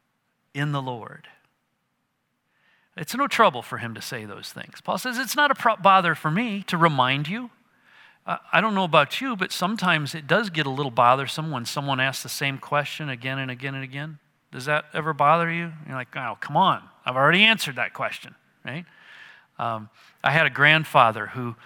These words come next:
I overheard him say one time, "I don't mind telling somebody something once, but I don't want to tell them again."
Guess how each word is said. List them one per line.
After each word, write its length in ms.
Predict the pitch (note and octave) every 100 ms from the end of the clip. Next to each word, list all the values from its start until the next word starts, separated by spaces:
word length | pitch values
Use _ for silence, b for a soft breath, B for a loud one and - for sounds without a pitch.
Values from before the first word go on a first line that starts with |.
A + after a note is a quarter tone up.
| B B
I 140 | C3 C#3
overheard 500 | D#3+ F3+ F3 G3+ F3+
him 140 | C#3+
say 240 | A#2 D3+ C3+
one 240 | C3 C3
time, 260 | C3 A#2+ B2
"I 120 | C#3
don't 160 | A3 A#3+
mind 280 | G3 G3 -
telling 280 | E3+ E3
somebody 400 | C#3+ F3 D#3 D3+
something 500 | C#3 D#3+ D3+ B2+ A2+
once, 320 | C#3 B2 - -
but 160 | A#2
I 120 | A#2
don't 160 | D#3+ F3+
want 120 | E3+
to 40 | C#3+
tell 240 | D#3 D3
them 120 | C3+
again." 440 | B2 C#3 B2+ G2